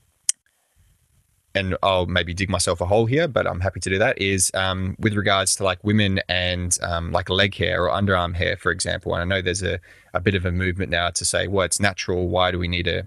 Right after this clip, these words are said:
why do we need to shave it off? It's for me. It's not for, not for, not for any, uh, man or not for, you know, for someone else." Um, but then in the context of a relationship, is there,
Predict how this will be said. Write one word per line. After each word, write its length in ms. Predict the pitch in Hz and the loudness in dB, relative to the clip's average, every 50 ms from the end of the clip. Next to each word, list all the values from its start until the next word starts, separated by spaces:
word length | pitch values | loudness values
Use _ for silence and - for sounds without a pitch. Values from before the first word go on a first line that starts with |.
| - | -8
why 160 | - 85 90 90 | -4 -2 -2 -2
do 60 | 104 | 0
we 60 | 92 | -2
need 80 | 85 82 | -4 -4
to 40 | |
shave 240 | - - 87 87 90 | -2 0 0 2 2
it 40 | 107 | 2
off? 180 | 107 104 - 87 | 0 0 0 -2
It's 100 | - - | -4 -2
for 160 | - - 85 | -2 -4 -2
me. 260 | 90 95 98 95 92 | 0 0 2 2 0
It's 160 | 87 - - | 0 -2 -2
not 160 | 92 87 - | -2 -4 -6
for, 300 | - - - 87 85 85 - - - - - - _ _ | -4 -4 -2 0 0 -2 -4 -8 -16 -20 -20 -20 _ _
not 160 | - 98 - - | -2 -2 -2 -2
for, 220 | - 92 90 82 - | -4 -4 -4 -2 0
not 200 | 104 107 - - | 0 0 0 0
for 120 | - 98 | 0 0
any, 260 | 95 92 87 87 85 - - 78 - - 87 | 0 0 -2 -4 -6 -6 -10 -12 -6 -4 -4
uh, 120 | 78 - | -4 -2
man 460 | 92 90 95 98 98 98 101 98 95 | -2 0 2 4 4 4 4 2 2
or 220 | 87 85 85 82 80 | 0 0 -2 -2 -2
not 160 | 92 - - | -2 -4 -4
for, 320 | - - 87 85 85 90 - | -4 -2 -2 -2 -2 -4 -6
you 120 | 90 92 | -6 -6
know, 80 | 92 92 | -6 -6
for 320 | - - 85 85 90 90 - - | -6 -4 -4 -4 -4 -6 -8 -6
someone 320 | - - 95 90 82 90 | -4 -4 -2 -2 0 0
else." 340 | 98 92 87 107 - - - - _ _ _ _ _ _ | 0 0 -2 -2 -4 -6 -6 -8 _ _ _ _ _ _
Um, 420 | - 90 90 87 87 87 90 120 - - _ _ _ _ _ _ _ _ | -4 -4 -2 -2 -2 -4 -6 -8 -12 -20 _ _ _ _ _ _ _ _
but 100 | - 110 | 0 2
then 400 | 110 110 107 104 98 - - - - _ _ _ _ _ _ - | 4 4 4 4 2 0 -4 -12 -16 _ _ _ _ _ _ -2
in 100 | 120 107 | 0 0
the 60 | 95 | 2
context 340 | - 110 98 95 92 - - | 2 2 0 0 0 -2 -2
of 80 | 90 92 | -2 0
a 40 | |
relationship, 540 | 87 90 98 107 120 - 123 98 - 92 - | 2 2 2 2 2 2 0 0 0 -2 -2
is 200 | - 107 104 - | 0 0 0 2
there, 320 | - 101 95 92 92 90 | 2 2 2 2 2 0